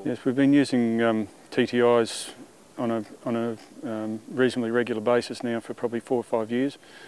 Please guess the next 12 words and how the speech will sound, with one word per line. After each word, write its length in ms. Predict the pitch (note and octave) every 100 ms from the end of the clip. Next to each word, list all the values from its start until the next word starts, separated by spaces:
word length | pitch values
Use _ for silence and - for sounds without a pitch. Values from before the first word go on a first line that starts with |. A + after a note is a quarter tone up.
| -
They're, 600 | - E3+ B2+ B2 B2 A#2+
um, 260 | B2 A#2+ A#2+
very 380 | B2+ C#3 C#3 B2
useful, 420 | C3 - C#3 B2+ - - - -
um, 340 | B2 A2+ A2+ A2 - - _ _ _
for, 480 | - A#2+ A2+ A2+ A2+
um, 280 | A#2 A2 A2+ - - - - -
for 200 | - A#2
that 280 | A#2+ F3+
minimising 480 | E3+ B2+ A#2+ A#2 A#2+
drift 300 | G#2+ C3 -
and, 340 | - A#2 A#2